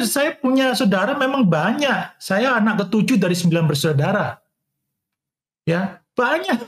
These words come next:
<laughs> Saya happy aja. Masa begitu bisa menjadi, eh, berbahagia? Akhirnya ketika suatu la-, suatu saat, kelam-, lama-kelamaan, akhirnya saya menemukan jawabannya. Ya,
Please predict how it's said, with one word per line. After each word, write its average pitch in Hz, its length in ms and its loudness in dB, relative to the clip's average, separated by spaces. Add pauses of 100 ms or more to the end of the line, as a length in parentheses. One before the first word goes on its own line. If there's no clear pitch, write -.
<laughs> 262 160 0
Saya 302 320 -2 (400)
happy 180 480 -2
aja. 302 240 0
Masa 233 560 0
begitu 180 320 2
bisa 196 240 2
menjadi, 175 640 2
eh, - 480 -6
berbahagia? 139 720 -2 (240)
Akhirnya 277 400 0
ketika 190 320 -2
suatu 190 240 -2
la-, 196 160 -4
suatu 208 240 -4
saat, 202 480 -4
kelam-, 175 240 0
lama-kelamaan, 185 960 2
akhirnya 175 400 0
saya 170 160 0
menemukan 175 480 2
jawabannya. 135 560 -2 (560)
Ya, - 320 2